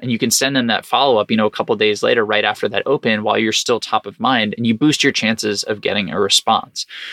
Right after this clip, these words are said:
So these tools, whether it's Yesware, which, you know, I personally recommend, I'm not affiliated with them in any way. It's just a tool that I've used for five plus years now, and it's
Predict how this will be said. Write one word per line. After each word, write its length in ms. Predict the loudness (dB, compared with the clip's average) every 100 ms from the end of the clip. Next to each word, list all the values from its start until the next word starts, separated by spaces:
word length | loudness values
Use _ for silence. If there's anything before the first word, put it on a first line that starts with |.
| -14 -4
So 260 | 2 2 2
these 300 | 2 4 2
tools, 480 | 4 4 4 0 -6 -12
whether 400 | -8 -2 2 2
it's 160 | 0
Yesware, 540 | 0 0 0 2 2 2
which, 300 | 2 0 -4
you 120 | -4
know, 120 | -2 2
I 140 | 2 0
personally 320 | 0 0 2
recommend, 360 | 0 2 0
I'm 60 | 2
not 140 | 0
affiliated 520 | 0 2 2 4 2 2
with 140 | 2
them 180 | 2 0
in 140 | 0
any 180 | -2 -2
way. 320 | 0 2 2
It's 180 | 0 -4
just 180 | -4 -2
a 40 |
tool 200 | -2 0
that 100 | 2
I've 180 | 2 0
used 260 | 0 -2 -2
for 260 | -2 -2 -4 -6
five 280 | -2 -2
plus 300 | -2 -4 -2
years 200 | 0 0
now, 180 | 2 0
and 100 | 0
it's 100 | -4